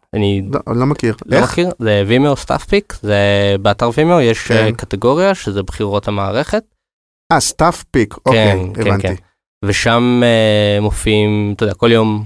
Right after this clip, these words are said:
Speaker 1: עולים איזה חמישה סרטונים בטכניקות שונות לגמרי.
Speaker 2: זה קטע גם שהם מיתגו את עצמם, כאילו, וימאו שכאילו,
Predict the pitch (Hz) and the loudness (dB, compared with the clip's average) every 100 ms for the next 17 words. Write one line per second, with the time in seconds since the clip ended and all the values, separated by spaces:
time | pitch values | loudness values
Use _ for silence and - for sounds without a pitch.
0 | - 117 107 104 101 101 98 - 104 104 | -6 0 2 2 -2 -4 -4 -2 0 2
1 | 101 98 - _ _ - 117 113 113 151 | 0 -4 -8 _ _ -8 -4 0 2 2
2 | 160 107 - _ 120 113 110 104 107 101 | 2 0 -4 _ -4 -2 0 -2 0 -2
3 | 104 107 123 160 - 214 254 170 117 110 | -2 0 2 0 0 0 0 0 2 0
4 | 104 165 123 - 110 104 104 101 104 135 | 0 0 0 -2 -2 -2 -2 -2 0 2
5 | 226 - 131 - 139 180 185 165 139 | 2 0 -2 -2 -2 2 2 2 2